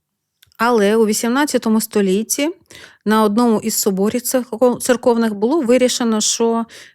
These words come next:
е, такі зображення святого, вони противні Богові, противні єству людському. Через це їх перестали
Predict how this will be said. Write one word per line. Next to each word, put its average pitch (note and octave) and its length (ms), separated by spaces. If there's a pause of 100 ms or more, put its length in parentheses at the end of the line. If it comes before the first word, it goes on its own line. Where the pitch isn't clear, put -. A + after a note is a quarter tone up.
е, F#3+ 80
такі A3 600
зображення G3+ 1120
святого, A3+ 680
вони A#3 580 (280)
противні A3 500
Богові, B3 460
противні G3+ 540
єству G3+ 420
людському. A#3+ 600 (380)
Через A3 360
це G4 260
їх D#4 280
перестали B3+ 1000